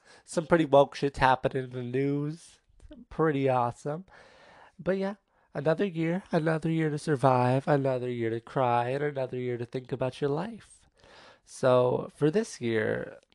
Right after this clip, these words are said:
I made some resolutions. Last year, I didn't make any New Year's resolutions. Last year was a hot mess for my life. Hence why there was no content <laughs> from me.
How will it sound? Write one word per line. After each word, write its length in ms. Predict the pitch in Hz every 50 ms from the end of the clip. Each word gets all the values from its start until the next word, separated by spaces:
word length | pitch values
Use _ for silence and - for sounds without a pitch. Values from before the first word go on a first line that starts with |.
| _ _ _ -
I 80 | 170
made 220 | 180 190 196 180 -
some 100 | 160 147
resolutions. 840 | 147 139 123 127 113 110 110 110 - - - 101 - - - - - -
Last 380 | 131 127 147 160 - - -
year, 180 | 170 156 - - -
I 160 | - 123 151 185
didn't 200 | 180 147 123 113
make 160 | 113 110 110
any 160 | 104 104 101
New 160 | 101 101 101
Year's 240 | 92 90 87 85 -
resolutions. 720 | 98 92 - - 87 - - - - - - 120 131 - _ - - - - - - -
Last 360 | 123 131 156 180 - - -
year 320 | 190 180 175 170 165 151 _ _ _ _ - _ _ _ _ _ _ - _ _ _ - -
was 260 | 135 120 127 127 127
a 60 | 127
hot 320 | - - - 131 127 -
mess 300 | 117 - - - - -
for 120 | - - -
my 140 | - - -
life. 340 | - - - - - _ _ - - - - - - _ _ _ -
Hence 280 | - 147 151 139 -
why 140 | - 135 131
there 100 | 127 131
was 140 | 123 127 127
no 160 | 127 123 127
content 560 | 123 - 156 151 170 160 - - 113 120 -
<laughs> 0 |
from 300 | - - 165 170 139 131
me. 240 | 135 135 143 151 135